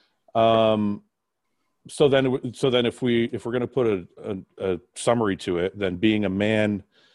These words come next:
physically means you can still be the tough guy physically. And I find it funny that you gave that, s-, they gave that analogy, but it's a perfect analogy. If you're,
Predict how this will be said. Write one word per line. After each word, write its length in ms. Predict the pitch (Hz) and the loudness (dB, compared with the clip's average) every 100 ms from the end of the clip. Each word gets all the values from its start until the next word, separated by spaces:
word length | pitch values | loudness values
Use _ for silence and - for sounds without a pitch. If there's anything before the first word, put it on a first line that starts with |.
| _ - | _ -2
physically 760 | 151 147 160 117 104 101 104 _ | 0 2 0 0 0 0 -4 _
means 260 | 113 107 95 | -6 -4 -4
you 60 | 98 | -6
can 80 | |
still 220 | 98 - 110 | -6 -2 -2
be 120 | 110 | -2
the 100 | 92 | -4
tough 260 | - 101 - | -2 -2 0
guy 160 | 95 | -2
physically. 540 | - 110 98 - 95 95 | 0 -2 -2 -2 -2 -2
And 140 | 87 _ - _ 127 | -6 _ -20 _ -4
I 160 | 127 | -2
find 200 | - 156 | -2 -2
it 60 | 143 | -2
funny 260 | - 147 | -2 -2
that 140 | 113 98 | -2 -4
you 100 | 104 | -2
gave 240 | 104 107 | -2 0
that, 240 | 104 98 - _ - | 2 0 -2 _ -18
s-, 180 | - 120 | -4 -4
they 160 | 104 107 | -2 -2
gave 200 | 104 101 | -2 0
that 160 | 101 92 | 0 0
analogy, 380 | 92 107 104 92 | 0 0 0 -4
but 100 | 90 | -6
it's 100 | - | -6
a 40 | |
perfect 320 | - 127 110 | -2 -2 -2
analogy. 420 | 95 104 101 82 82 | -4 -2 -2 -6 -10
If 160 | - | -8
you're, 220 | 98 85 | -6 -8